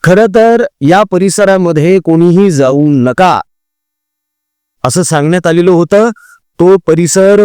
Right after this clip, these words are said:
प्रतिबंधित होता, तरी देखील काश्मीर पोलिसांनी, अधिकाऱ्यांनी त्याकडे दुर्लक्ष केलं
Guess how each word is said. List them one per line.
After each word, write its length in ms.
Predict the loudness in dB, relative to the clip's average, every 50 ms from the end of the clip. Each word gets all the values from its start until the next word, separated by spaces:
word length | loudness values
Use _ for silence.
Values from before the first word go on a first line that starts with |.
| -2
प्रतिबंधित 920 | -2 -6 -4 -2 -2 -2 0 -2 0 -2 -2 -2 0 0 0 0 0 -2
होता, 640 | -4 -4 -2 -2 -2 -2 -2 -2 -2 -2 -2 -4 -6 -8 _ _ _ _ _ _ _ _ _ _ _ _ _ -2
तरी 240 | 0 0 2 2 0
देखील 720 | 2 2 0 0 0 -2 -2 0 0 2 2 2 0 0 -2 -2
काश्मीर 600 | -4 -4 -4 -4 -4 -4 -2 0 0 2 2 0 0 0
पोलिसांनी, 800 | -2 -2 0 0 -2 0 0 -2 0 0 0 0 0 0 -2 -2 -2
अधिकाऱ्यांनी 720 | -4 -2 0 0 0 0 0 0 0 0 0 0 -2 -2
त्याकडे 440 | 0 -2 -2 0 0 -2 -2 -2 -2
दुर्लक्ष 640 | 0 -2 -2 -2 0 -2 -2 -2 -6 -10 -8 -4 -4
केलं 540 | -4 -4 -4 _ -2 0 0 0 -2 -6